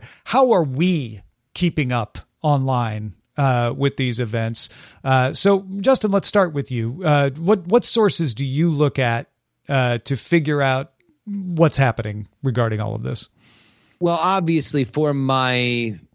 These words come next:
Speaker 2: uh, uh, job, I need to focus more on the political side of it. So I am oftentimes looking at, uh, uh, politically themed sources. For that, I go to,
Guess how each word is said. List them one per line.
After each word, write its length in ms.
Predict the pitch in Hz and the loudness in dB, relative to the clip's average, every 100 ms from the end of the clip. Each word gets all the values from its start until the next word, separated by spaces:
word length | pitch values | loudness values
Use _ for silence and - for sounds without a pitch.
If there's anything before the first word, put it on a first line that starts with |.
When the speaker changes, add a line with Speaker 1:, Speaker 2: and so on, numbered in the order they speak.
| _ | _
Speaker 2:
uh, 40 | 117 113 107 104 | -4 0 0 -2
uh, 280 | 85 107 92 95 | 0 0 0 -2
job, 640 | 104 135 127 110 107 104 | 0 2 2 2 0 -2
I 140 | 95 117 | -2 0
need 240 | 117 117 | 0 -2
to 80 | 117 | -2
focus 400 | - 117 110 107 | 0 0 0 0
more 260 | 117 107 107 | 2 4 2
on 80 | |
the 80 | 104 | 0
political 540 | 92 120 110 104 104 104 | 0 2 2 2 0 0
side 340 | - 101 98 | 2 2 2
of 100 | 92 | 0
it. 140 | 98 | -2
So 180 | - 107 | 0 2
I 120 | 104 | 2
am 120 | 104 113 | 2 2
oftentimes 800 | 127 - 123 104 117 107 104 98 | 0 0 -2 0 0 0 -2 0
looking 460 | 110 113 104 104 - | 0 0 -2 -2 0
at, 480 | 107 101 101 - - - | 2 2 0 -6 -10 -2
uh, 40 | |
uh, 400 | 107 104 98 107 | 2 2 2 0
politically 500 | 87 120 110 104 107 | 2 2 2 0 -2
themed 280 | 101 117 101 | 0 0 0
sources. 440 | - 107 98 98 - | 0 0 0 -4 -2
For 140 | 127 | -2
that, 460 | 98 123 120 117 - | 0 0 0 -2 -2
I 140 | 107 | -2
go 300 | 107 113 110 | -2 -2 -2
to, 520 | 104 - 110 104 104 | -2 -2 -2 0 -2